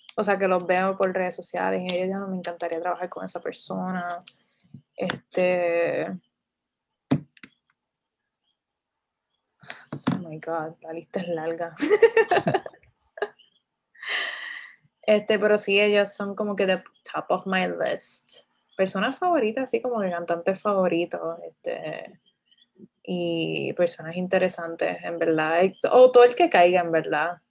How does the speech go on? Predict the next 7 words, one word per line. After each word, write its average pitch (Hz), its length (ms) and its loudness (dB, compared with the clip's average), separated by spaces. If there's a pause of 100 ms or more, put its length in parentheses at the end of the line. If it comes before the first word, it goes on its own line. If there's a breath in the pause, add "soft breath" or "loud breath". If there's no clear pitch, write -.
(180)
Yo 190 480 6
estoy 208 420 8
honored 185 480 4
de 180 180 2
cualquier 175 440 2
persona 185 440 0
que, 175 500 6